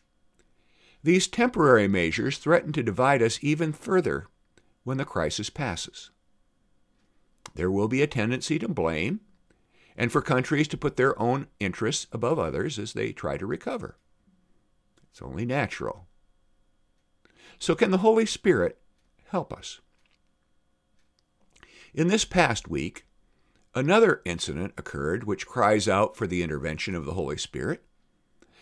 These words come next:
I'm talking about the killing of George Floyd by a Minneapolis policeman.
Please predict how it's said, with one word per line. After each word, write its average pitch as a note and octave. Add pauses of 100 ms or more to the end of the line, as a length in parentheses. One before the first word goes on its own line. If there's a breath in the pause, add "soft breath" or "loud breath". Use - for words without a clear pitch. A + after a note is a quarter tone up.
(160 soft breath)
I'm F3+
talking C3
about A#2+
the A#2+
killing B2 (140)
of F#2+
George G2+
Floyd G#2
by E2
a D#2+
Minneapolis E2+
policeman. -